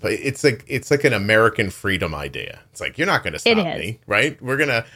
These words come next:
Speaker 1: I'm not gonna make a pork chop for lunch. We're gonna kill a whole pig." And, you know, <laughs> like,
Speaker 2: Yes.
Speaker 1: that, that kind of thing. Like, like, abundance,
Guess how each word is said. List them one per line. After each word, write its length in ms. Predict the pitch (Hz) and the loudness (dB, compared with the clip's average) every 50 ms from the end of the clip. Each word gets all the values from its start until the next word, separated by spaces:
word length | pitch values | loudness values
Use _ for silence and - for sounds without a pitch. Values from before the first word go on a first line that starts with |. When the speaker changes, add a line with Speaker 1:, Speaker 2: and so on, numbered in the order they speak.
| - _ | -8 _
Speaker 1:
I'm 100 | - 127 | -2 2
not 140 | 147 156 151 | 2 2 4
gonna 140 | 143 120 110 | 2 2 2
make 140 | 107 104 | 0 0
a 60 | 92 85 | 0 -6
pork 280 | - - 143 139 143 | 2 2 2 2 2
chop 260 | - - 82 78 78 | -2 -4 -4 -4 -4
for 100 | - 95 | -4 -6
lunch. 280 | 82 80 87 101 - - | -6 -4 -6 -6 -6 -6
We're 80 | 143 143 | -4 -2
gonna 140 | 156 117 | -2 -2
kill 220 | - - 160 147 131 | 0 2 2 4 4
a 60 | 117 | 6
whole 160 | 123 135 135 | 6 4 2
pig." 400 | 131 - 165 175 139 - - - - _ - - - | 2 4 4 4 4 4 -2 -12 -16 _ -14 -12 0
And, 300 | - 139 135 131 127 127 | 2 2 2 2 0 2
you 80 | 135 147 | 4 4
know, 120 | 139 127 | 4 6
<laughs> 20 | 120 | 4
like, 100 | 151 139 | 4 4
Speaker 2:
Yes. 320 | 208 208 180 156 143 135 | 6 6 6 4 4 4
Speaker 1:
that, 160 | - 139 127 - | 2 2 2 2
that 180 | 131 123 117 - | 0 0 0 2
kind 180 | 127 120 101 | 0 0 0
of 100 | 92 90 | 0 -4
thing. 220 | - - 92 73 65 | -4 -4 -4 -4 -2
Like, 200 | 87 101 104 - - - - - _ | -2 -2 -2 -2 -6 -18 -20 -20 _
like, 280 | - - 127 113 - - _ | -4 -2 -2 -2 -2 -4 _
abundance, 840 | 131 123 98 101 113 113 117 110 120 117 113 110 - - - - - | -2 -2 2 4 4 4 4 4 2 2 2 0 -4 -8 -12 -14 -18